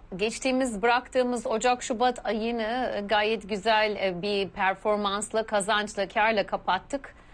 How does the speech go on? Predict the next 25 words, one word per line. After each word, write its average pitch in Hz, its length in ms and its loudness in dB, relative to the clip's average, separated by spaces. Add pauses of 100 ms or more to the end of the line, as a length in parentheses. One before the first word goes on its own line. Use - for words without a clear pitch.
(340)
Ve, 233 400 4
e, 214 60 4
onun 233 580 2
hesabı 233 840 2
ne 233 120 -4
kadar 226 400 2
gelir 220 400 2
yapıldı 220 760 2
diye 226 260 2
tam 220 260 -4
hesap 226 380 0
edilirken 247 680 0 (320)
Mart'a 240 380 0
da 226 120 2
böyle 220 260 2
başlandı 226 540 0
ve 254 200 4 (300)
ana 277 200 4
sebep 240 380 2
tabii 247 240 0
ki - 180 -2
A 226 260 2
B 254 220 6
D 269 260 4
Çin 277 440 2